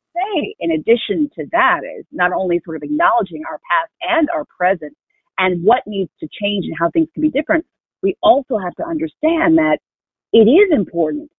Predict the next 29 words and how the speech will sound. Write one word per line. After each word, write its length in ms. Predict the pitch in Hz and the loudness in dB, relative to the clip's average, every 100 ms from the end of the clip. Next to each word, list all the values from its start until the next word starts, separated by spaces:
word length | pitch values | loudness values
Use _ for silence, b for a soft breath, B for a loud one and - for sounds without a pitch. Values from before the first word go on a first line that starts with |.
| 170 | 0
that 140 | 214 - 190 | 0 0 -4
different 360 | 240 294 311 - - | -2 0 0 -2 2
people 300 | 311 247 170 | 2 4 4
be 120 | 185 | 4
a 60 | 180 | 2
part 300 | - 180 185 | -2 0 4
of 160 | 165 156 - _ 247 | 4 2 -8 _ 2
any 200 | 302 302 | 6 6
vaccine 460 | 175 147 - 151 143 | 4 -4 -2 -2 0
trial 380 | - 131 123 - _ _ _ _ | -4 -10 -10 -12 _ _ _ _
and 120 | 185 185 | -2 6
any 200 | 294 320 | 8 8
medication 540 | 233 175 - 160 - - | 8 4 0 -6 -6 -4
trial, 220 | 165 151 | -2 0
because 260 | 156 196 175 | 0 0 -2
you 80 | |
know 160 | 190 226 | 2 4
what? 320 | 208 277 214 | 4 4 2
Not 240 | 180 330 - | 2 -2 0
all 200 | 240 247 | -2 -2
people 460 | - 302 214 190 190 _ _ _ _ _ | 0 2 4 2 0 _ _ _ _ _
function 380 | 269 311 - 302 | 4 4 4 2
and 180 | 214 190 | 2 4
react 360 | 185 196 302 - | 4 4 2 -6
the 100 | 233 - - | -6 -4 -4
same 280 | 233 240 | -4 0
way 260 | 208 254 349 - | 0 4 4 2
to 100 | 175 | -4
things. 300 | 151 127 | -4 -6